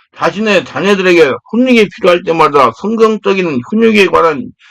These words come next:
자신의 견해를 동의하지 않는다면 일관성 있는 훈육은 거의 불가능할 것입니다. 아버지와 어머니 사이에 서로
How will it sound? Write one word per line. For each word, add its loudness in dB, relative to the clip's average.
자신의 -4
견해를 0
동의하지 0
않는다면 -2
일관성 -2
있는 -6
훈육은 -2
거의 2
불가능할 0
것입니다. -4
아버지와 0
어머니 -6
사이에 0
서로 0